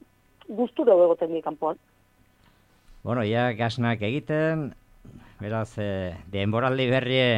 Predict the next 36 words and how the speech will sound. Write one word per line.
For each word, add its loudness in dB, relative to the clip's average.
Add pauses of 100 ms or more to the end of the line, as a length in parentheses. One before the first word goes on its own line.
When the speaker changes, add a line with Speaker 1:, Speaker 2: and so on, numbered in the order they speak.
(140)
Speaker 2:
hasi -2
dela 2
erraten -2
alda. -4 (1400)
Speaker 1:
Bai, 6
ja, 2
hasi -12
gara, 6 (180)
<laughs> -20
hasi -10
gara -4
martxan, -4
bai. -4 (1080)
Speaker 2:
Eta, -2 (120)
hoixe, -6
ikusiko, -2 (240)
gero 0
ze 2
asmota 0
izanen -2
den, 0 (120)
datorren -2
ari 4
zer 0
eskatiko -4
diogun, 0 (460)
ez -20
dakit, -2
bi -2
mila 4
eta 0 (140)
hogeita 0
lauari 4
hola 2
zerbait -2
bereziki 0